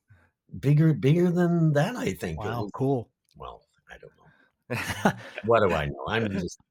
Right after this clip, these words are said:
Speaker 1: I'm just an actor.
Speaker 2: Well, I was go-, I was gonna say, you know, you, you talk about these, seeing these, these m-, s-,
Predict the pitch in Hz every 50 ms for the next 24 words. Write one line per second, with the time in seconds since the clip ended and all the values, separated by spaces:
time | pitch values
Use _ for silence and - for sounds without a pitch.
0 | _ - 208 - - - 107 - _ - 101 95 98 78 - - - 65 69 67
1 | 65 - - - 78 - - - - - 143 175 175 175 196 196 196 202 170 170
2 | 185 180 185 175 156 - - - 233 240 196 156 139 143 151 143 147 156 156 151
3 | 143 143 160 - 147 135 143 180 143 139 135 - 151 143 - 147 143 135 120 127
4 | 127 113 - - _ - - - 170 156 143 131 120 104 107 - _ _ _ -
5 | 123 117 110 - 127 135 - - - - -